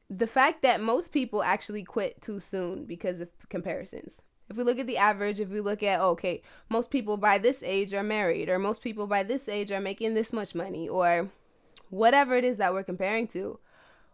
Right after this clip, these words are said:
a lot of people will quit before they actually find their own success because they're so busy looking around and trying to see what it looks like for other people, what success looks like for other people, that they didn't actually give themselves the opportunity to grow into and find their own.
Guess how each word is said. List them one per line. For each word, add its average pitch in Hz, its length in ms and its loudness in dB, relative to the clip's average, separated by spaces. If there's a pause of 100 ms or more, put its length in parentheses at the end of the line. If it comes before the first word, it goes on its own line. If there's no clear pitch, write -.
(160)
a 233 120 8
lot 233 260 6
of 269 160 0
people 240 460 0
will 202 160 6
quit 262 440 0
before 214 400 -2
they 214 160 -2
actually 202 460 0
find 190 320 -2
their 180 140 -2
own 214 240 0
success 185 520 -6
because 196 380 -10
they're 190 220 -4 (160)
so 226 200 -4
busy 214 320 -2
looking 196 320 -4
around 202 400 -2
and 190 80 -4
trying 190 200 -4
to 185 80 -8
see 190 280 -12 (300)
what 220 260 4
it 208 160 0
looks 240 280 0
like 214 200 0
for 202 120 -6
other 190 200 0
people, 208 380 -6
what 190 160 -4
success - 600 -6
looks 202 260 -8
like 180 180 -4
for - 160 -6
other 185 260 -4
people, 190 680 -4 (340)
that 208 280 4 (140)
they 214 300 0
didn't 254 220 0
actually 208 340 -6
give 180 220 -6
themselves 180 380 -4
the 175 100 -2
opportunity 175 640 -4
to - 120 -10
grow 170 300 -2
into 175 480 -4
and 175 220 -6
find 165 240 -4
their 147 100 -6
own. 156 220 -6